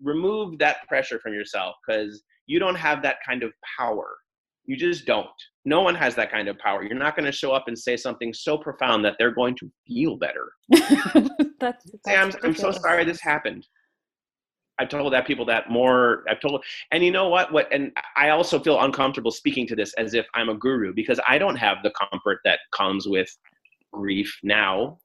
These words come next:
Speaker 1: When
Speaker 2: Right.
Speaker 1: someone else is in pain, I feel the same thing that someone felt when they talked to me. Grief cows us. It frightens us.
Speaker 2: Mm-hmm.
Speaker 1: It, um, it flusters us.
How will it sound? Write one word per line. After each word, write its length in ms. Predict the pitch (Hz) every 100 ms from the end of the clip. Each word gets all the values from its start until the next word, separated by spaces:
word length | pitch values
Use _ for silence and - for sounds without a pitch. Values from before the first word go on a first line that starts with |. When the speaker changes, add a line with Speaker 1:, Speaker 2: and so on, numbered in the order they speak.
| _ _ _ _
Speaker 1:
When 140 | 143
Speaker 2:
Right. 60 | 160
Speaker 1:
someone 200 | 185 165
else 160 | 170 -
is 100 | 156 139
in 80 | 131
pain, 320 | 156 151 123
I 180 | 113 131
feel 140 | 147
the 100 | 127
same 280 | 123 117 117
thing 340 | - 101 101 - _ -
that 120 | 107
someone 300 | - 117 110
felt 300 | 110 98 92 - _
when 100 | -
they 100 | 101
talked 260 | - 87 -
to 60 | 95
me. 180 | 92 -
Grief 280 | 120 123 - -
cows 360 | 127 131 127 101
us. 160 | 85 92
It 80 | - -
frightens 400 | 95 - 120 123
us. 400 | 143 143 - -
Speaker 2:
Mm-hmm. 380 | 208 165 180 196
Speaker 1:
It, 180 | 98 95
um, 280 | 92 87 90 -
it 120 | -
flusters 460 | 120 113 139 120 120
us. 200 | 117